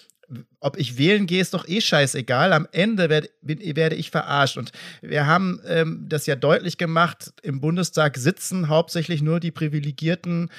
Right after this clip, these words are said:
äh, Gruppen. Es sitzen ganz wenige, ähm, Einkommensgruppen, Berufsgruppen dort, die alle wahrscheinlich oder fast alle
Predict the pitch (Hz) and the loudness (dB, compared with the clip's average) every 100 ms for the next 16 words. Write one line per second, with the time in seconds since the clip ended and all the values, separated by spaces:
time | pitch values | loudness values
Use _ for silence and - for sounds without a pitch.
0 | - - - - 139 151 151 180 175 131 | -20 -20 -20 -10 -8 -4 -2 -2 -2 -4
1 | 139 - 143 143 - 131 143 190 190 170 | -6 -6 -2 -2 -2 0 2 4 2 4
2 | 165 160 156 151 147 147 143 - 147 175 | 6 6 4 2 2 0 -4 -2 0 2
3 | 175 180 175 - - 180 156 156 170 165 | 0 2 0 -4 -4 -6 -4 -4 -4 -4
4 | 165 160 160 - 139 135 165 - - 175 | -2 -4 -6 -8 -8 -6 -6 -6 -6 -4
5 | 170 160 156 165 165 _ _ _ _ _ | -4 0 4 4 2 _ _ _ _ _
6 | _ - _ 139 135 160 139 139 139 147 | _ -20 _ -4 2 4 4 2 0 -2
7 | - - - 120 - 165 170 - 151 | -6 -16 -6 -6 0 -2 0 0 2